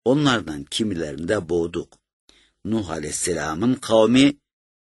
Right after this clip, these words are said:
dünyayı kaplayan tufanla,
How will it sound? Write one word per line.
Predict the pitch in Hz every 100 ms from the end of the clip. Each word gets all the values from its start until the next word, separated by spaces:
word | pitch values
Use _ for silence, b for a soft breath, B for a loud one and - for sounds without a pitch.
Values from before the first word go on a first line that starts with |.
| _ _ _ _ 80
dünyayı | 90 95 92 110 123
kaplayan | 110 98 - 101 113 107
tufanla, | - 104 92 127 113 82 69